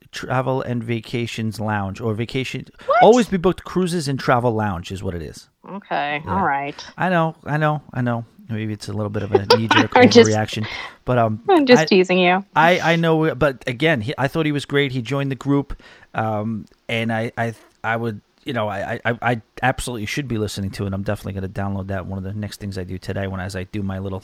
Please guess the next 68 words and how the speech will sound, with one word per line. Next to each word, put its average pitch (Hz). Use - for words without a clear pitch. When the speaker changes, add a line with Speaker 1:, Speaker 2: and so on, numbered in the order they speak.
Speaker 1:
daily 98
walk. 101
I 147
wanna 196
get 165
you 143
out 135
of 131
here. 131
I 127
don't 127
Speaker 2:
Hmm. 127
Speaker 1:
wanna 120
take 117
up 110
most 110
of -
your 104
day. 110
I 104
do 131
appreciate 120
you 110
coming 107
on, 107
Speaker 2:
Oh. 254
Speaker 1:
Sherry. 117
But 113
what 147
do 214
you? 185
Uh, 147
we'll, 139
we'll, 135
we'll 135
end 190
it 156
with 123
this. -
Uh, 104
what 113
do 196
you? 170
This 139
is, -
you're 104
gonna 104
love 92
this. 95
You're 110
gonna 101
hate, 113
you're 110
gonna 90
hate 107
me 87
for -
this 92
one. 82
But 202
Speaker 2:
Oh, 196
Speaker 1:
give, 180
Speaker 2:
no. 175
Speaker 1:
give 202
the 240
people 175
out 131
there 113